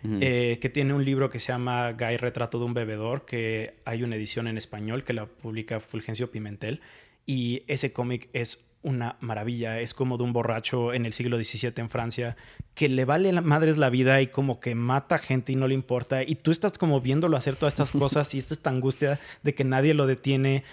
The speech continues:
Speaker 2: termina en un barco, termina robándose unas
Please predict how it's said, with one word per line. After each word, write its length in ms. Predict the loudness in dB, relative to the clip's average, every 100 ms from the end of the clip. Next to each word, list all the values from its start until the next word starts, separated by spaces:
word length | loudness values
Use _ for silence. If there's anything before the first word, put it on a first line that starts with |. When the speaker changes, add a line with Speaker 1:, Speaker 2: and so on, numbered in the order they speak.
| -8
Speaker 2:
termina 260 | 0 4 6
en 80 | 6
un 160 | 6
barco, 580 | 6 4 4 2 2 0 -4 -10 0
termina 260 | 2 4
robándose 600 | 4 4 4 2 2 -2 -2
unas 360 | 0 2 2